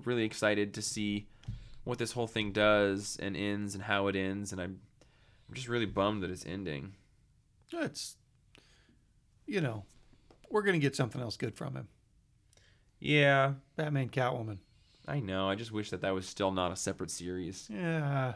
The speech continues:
Speaker 2: semantics. How many,
Speaker 1: Not.
Speaker 2: how many series did Grant Morrison have to have to finish his story?
Speaker 1: And I think that's a real bummer about that series as well. And I think he got totally fucked by it.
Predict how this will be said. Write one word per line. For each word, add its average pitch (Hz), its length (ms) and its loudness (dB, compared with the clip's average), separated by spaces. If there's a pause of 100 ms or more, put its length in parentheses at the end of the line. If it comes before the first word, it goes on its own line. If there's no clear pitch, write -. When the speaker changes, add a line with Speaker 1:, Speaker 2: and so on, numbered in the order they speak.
(160)
Speaker 2:
semantics. 131 840 0 (580)
How 175 120 2
many, 175 120 4
Speaker 1:
Not. 101 160 0
Speaker 2:
how 220 140 2
many 294 160 4
series 180 440 -2
did 139 240 -4
Grant 156 240 2
Morrison 147 420 0
have 110 220 -2
to 120 120 -4
have 107 260 -4
to 123 100 -6
finish 107 340 -4
his - 120 -8
story? - 440 -10 (100)
Speaker 1:
And 117 100 -6
I 117 60 -8
think 117 180 -6
that's 117 180 2
a 110 60 0
real 113 220 2
bummer 110 380 4
about 101 280 4
that 110 240 6
series 110 460 0
as 104 100 -4
well. 120 240 4
And 92 100 2
I 95 60 2
think 104 140 -4
he 110 80 -2
got 104 240 4
totally 110 420 0
fucked 117 380 4
by 90 220 -2
it. 92 100 -6